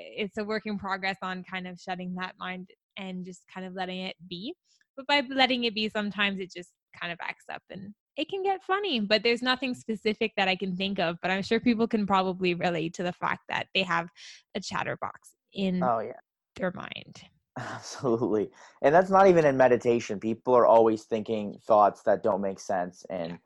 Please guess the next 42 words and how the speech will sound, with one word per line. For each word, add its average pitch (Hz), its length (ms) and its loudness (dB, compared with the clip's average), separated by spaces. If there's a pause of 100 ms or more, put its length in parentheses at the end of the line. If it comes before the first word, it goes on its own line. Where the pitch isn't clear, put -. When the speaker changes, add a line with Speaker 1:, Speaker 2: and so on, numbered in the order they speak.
(320)
Speaker 2:
meditation 143 500 6
just 127 160 0
really, 117 400 6
what 113 160 4
it 110 80 2
does 110 180 8
is 101 120 -2
it 92 120 -2
brings 104 380 -4
those 101 240 2
thoughts 101 300 4
out, 101 220 6
and 101 100 -2
it 98 80 -4
can 131 160 -2
be 120 160 0
funny 120 340 2
'cause 101 180 -6
you 101 60 -10
can 104 140 0
actually 98 560 -2 (240)
sit - 340 2
there 107 340 4
and 101 380 -4
focus 120 440 0
on 90 180 -2
them. 95 200 -8 (340)
Speaker 1:
Exactly. 240 840 -2 (180)
Speaker 2:
And, 123 100 -8
and, 117 80 -14
you 117 80 -6
know, 117 220 4
and 123 100 0
that's, 123 200 2
like, 127 160 2
the 120 140 -2
first 117 340 0
step 101 320 4
to 101 100 -4
everything. 98 500 -4 (460)
Speaker 1:
Yeah. 233 260 4 (240)
No, 262 260 2